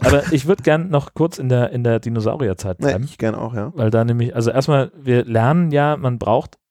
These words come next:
Speaker 1: als Zeitkondensator nur diese, dieses Abzeichen, diese Brosche mit den zwei Flügeln, die man sich an die Jacke hängen kann. So ein
Speaker 2: Hab ich auch zu
Speaker 1: DeLorean
Speaker 2: Hause liegen.
Speaker 1: oder <laughs> so, so ein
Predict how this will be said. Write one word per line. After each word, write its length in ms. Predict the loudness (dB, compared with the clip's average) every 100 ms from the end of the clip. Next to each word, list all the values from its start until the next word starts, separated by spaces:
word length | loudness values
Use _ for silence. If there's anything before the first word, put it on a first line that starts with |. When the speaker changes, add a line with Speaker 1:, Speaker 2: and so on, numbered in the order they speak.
| _ -2
Speaker 1:
als 260 | -2 -2
Zeitkondensator 920 | -2 -2 0 -2 0 2 2 2 2 0
nur 200 | 0 0
diese, 380 | 0 2 2 2
dieses 340 | 0 0 0
Abzeichen, 480 | -2 -2 -2 -2 -2
diese 200 | -2 0
Brosche 320 | 0 0 0
mit 160 | -2 -2
den 100 | -2
zwei 240 | 0 -2
Flügeln, 480 | 0 -2 0 -4 -4
die 80 | 0
man 160 | 2 4
sich 200 | 2 2
an 100 | 2
die 80 | 2
Jacke 220 | 2 0
hängen 240 | -2 -6
kann. 240 | -6 -6 -4
So 140 | -6
ein 60 | -6
Speaker 2:
Hab 60 |
ich 520 | -16 _ _ _ -20
auch 60 | -12 0
zu 80 |
Speaker 1:
DeLorean 400 | 4 6 6 6
Speaker 2:
Hause 160 | 6 4
liegen. 80 | 2
Speaker 1:
oder 280 | 2 0 -4 -10
<laughs> 100 | -10
so, 260 | 0 0 0 -8
so 140 | -2 0
ein 240 | 0 -4